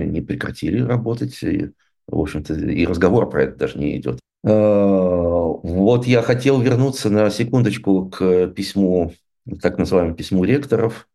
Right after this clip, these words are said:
Действительно, это далеко не все университеты подписали, э, примерно треть.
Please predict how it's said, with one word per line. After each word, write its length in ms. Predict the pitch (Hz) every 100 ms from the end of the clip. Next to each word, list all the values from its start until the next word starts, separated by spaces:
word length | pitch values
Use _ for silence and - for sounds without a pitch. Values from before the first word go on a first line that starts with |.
| - - - -
Действительно, 1080 | 104 117 - 123 104 92 87 85 82 - 87
это 160 | 90
далеко 380 | 92 95 95 87
не 200 | 82 85
все 340 | 78 - 78 76
университеты 600 | 76 76 - - - 127
подписали, 800 | 127 - 113 - 117 110 110 - -
э, 320 | 104 98 98 95 - - - _ _
примерно 460 | 87 90 92 92 78
треть. 440 | - - 123